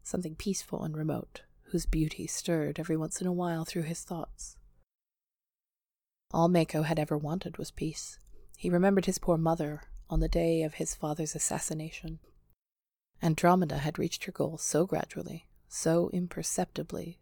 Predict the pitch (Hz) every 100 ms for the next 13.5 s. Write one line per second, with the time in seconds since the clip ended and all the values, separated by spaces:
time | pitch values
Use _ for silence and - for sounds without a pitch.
0 | _ 185 160 160 165 165 170 165 156 170
1 | 175 165 170 - 160 160 165 - 175 170
2 | - - 160 175 165 - 165 - - 175
3 | 160 165 - - - - - 180 180 175
4 | 180 - - 170 - - - 175 170 156
5 | - 190 - 165 - - 170 165 - 147
6 | 143 - 160 160 147 143 - _ _ _
7 | _ _ - - - - - 190 170 180
8 | 180 160 156 156 - 196 175 151 147 143
9 | - - - 170 - - - - 160 160
10 | 175 156 156 147 151 143 139 - 151 -
11 | 170 156 - 151 - 160 170 160 165 160
12 | 160 147 147 - 165 165 175 151 151 -
13 | - - - 175 -